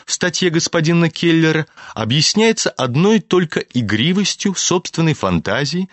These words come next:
господина Келлера, полагавшего усилить этим очевидность вашего права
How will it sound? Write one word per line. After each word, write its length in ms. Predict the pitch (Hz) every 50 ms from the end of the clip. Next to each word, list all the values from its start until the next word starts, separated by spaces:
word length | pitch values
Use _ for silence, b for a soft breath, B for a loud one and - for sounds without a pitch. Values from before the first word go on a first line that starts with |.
| B B B
господина 640 | 104 101 - - - 104 92 98 135 160 160 160
Келлера, 600 | 151 - - 95 87 80 78 76 76 73 76 - B B B B B B B
полагавшего 760 | - 101 98 101 98 92 104 101 92 - - - 95 90 80 B B B B B
усилить 760 | 107 98 - - - - 92 87 85 90 143 160 - - - B B 113 B B
этим 320 | 165 180 - - 151 113 -
очевидность 840 | - 123 - - - 117 110 139 175 185 135 147 175 156 - - -
вашего 440 | - 123 151 143 - - 135 139 143
права 560 | - - 117 117 110 90 80 73 73 71 -